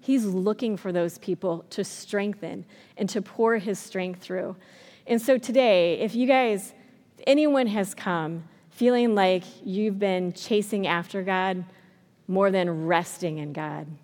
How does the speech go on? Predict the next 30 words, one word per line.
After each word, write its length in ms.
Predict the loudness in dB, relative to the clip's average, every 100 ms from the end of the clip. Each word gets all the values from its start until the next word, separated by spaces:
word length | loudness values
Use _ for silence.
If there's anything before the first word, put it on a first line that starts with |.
| _ _ _ _ _
he 160 | -2
invites 480 | 0 2 2 2 -2
you 100 | -4
to 200 | -4 -6
abide. 540 | -6 -6 -6 -6 -10 -12 _ _ _ _ _ _ _ _ 0
And 120 | 2
if 200 | 4 2
you 160 | 0
come 600 | 0 0 2 4 4 4
with 180 | 2 0
needs 480 | 2 4 4 2 2
that 160 | 2 2
for 160 | 0
you, 440 | 0 2 4 4 2
you 180 | 0
feel 240 | -2 0 2
like 260 | 4 4
are 180 | 2 0
just 400 | 0 0 0 -4
too 260 | -8 -2 2
much 320 | 2 2 -2
to 120 | -6
bear, 500 | -2 0 0 0 -4 -8 -20 _ _ _ _ _
Jesus 520 | -6 -2 0 -2 -2
knows 400 | -4 -4 -4 -6
that, 380 | -10 -10 -10 -12 -18 _ _ _ _
and 120 | -2
he 200 | 0 2
invites 560 | 2 2 2 2 -2 -4
you 320 | -2 -2 -4